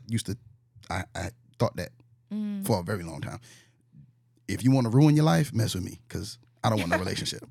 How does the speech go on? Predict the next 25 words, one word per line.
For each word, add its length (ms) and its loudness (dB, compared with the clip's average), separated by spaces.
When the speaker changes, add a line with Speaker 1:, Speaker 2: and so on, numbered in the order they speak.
Speaker 1:
okay? 280 -4
Like, 180 0
Speaker 2:
Mm-hmm. 920 0
Speaker 1:
<laughs> 120 -6
I'm, 260 2
I, 360 0
Speaker 2:
And 160 -6
Speaker 1:
it's 180 0
over 280 -2
with 280 -4
me. 160 -10
Um, 420 2
and 140 2
then 100 4
what 120 2
I 60 2
came 260 0
to 120 -2
realize 440 0
was 400 -6
I 80 0
missed 300 0
a 60 -6
lot 360 0
of, 100 -2